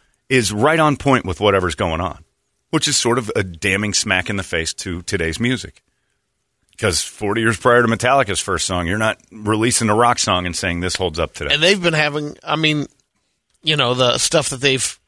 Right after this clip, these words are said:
Speaker 2: come out with
Speaker 1: Right.
Speaker 2: most recently
Speaker 1: Dangerously
Speaker 2: doesn't,
Speaker 1: trying
Speaker 2: doesn't
Speaker 1: to
Speaker 2: hit that.
Speaker 1: No, trying to recreate what they created. They're,
Speaker 2: Yep.
Speaker 1: they,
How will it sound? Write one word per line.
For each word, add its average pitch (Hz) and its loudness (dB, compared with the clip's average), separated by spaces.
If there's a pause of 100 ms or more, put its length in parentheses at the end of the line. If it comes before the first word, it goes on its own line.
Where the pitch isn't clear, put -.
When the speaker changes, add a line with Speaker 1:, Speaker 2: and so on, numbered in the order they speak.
Speaker 2:
come 131 -6
out 165 0
with 143 2 (160)
Speaker 1:
Right. 104 -2
Speaker 2:
most 131 -2
recently 156 0 (140)
Speaker 1:
Dangerously 175 4
Speaker 2:
doesn't, - -4
Speaker 1:
trying 131 4
Speaker 2:
doesn't 220 4
Speaker 1:
to 190 2
Speaker 2:
hit 202 2
that. 127 0
Speaker 1:
No, 165 4
trying 127 0
to 123 0
recreate 120 0
what 113 2
they 110 0
created. 143 0
They're, 101 2
Speaker 2:
Yep. 139 2
Speaker 1:
they, 104 -2